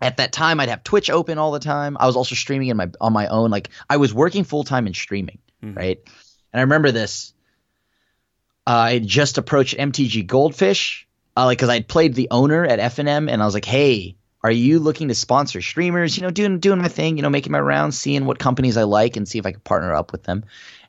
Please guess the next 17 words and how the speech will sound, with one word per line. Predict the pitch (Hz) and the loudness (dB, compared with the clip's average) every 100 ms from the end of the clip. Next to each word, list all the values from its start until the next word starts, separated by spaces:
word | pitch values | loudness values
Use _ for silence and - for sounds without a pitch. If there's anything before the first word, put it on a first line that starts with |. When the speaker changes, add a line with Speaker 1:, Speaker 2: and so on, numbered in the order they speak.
| - | -2
Speaker 1:
And, | 127 127 123 120 | 2 2 2 2
uh, | 107 104 | 2 0
'cause | - | 2
I | 156 | 2
had | 151 | 4
originally, | 190 156 175 165 156 131 _ _ _ _ _ - | 2 2 -2 -2 -4 -6 _ _ _ _ _ -4
uh, | 110 104 101 95 95 _ _ - | -2 0 0 -2 -6 _ _ -4
tried | 156 143 127 | 2 2 0
to | - 135 113 | -4 -6 -6
see | - 120 | -6 -8
if | 101 | -6
Channel | - 147 151 139 | -4 0 2 2
wanted | 135 135 123 | 2 0 -2
to | |
sponsor | 117 123 117 117 117 | -2 0 0 -2 -6
my | 110 | -4
stream, | - 117 113 110 110 | -4 -2 0 2 0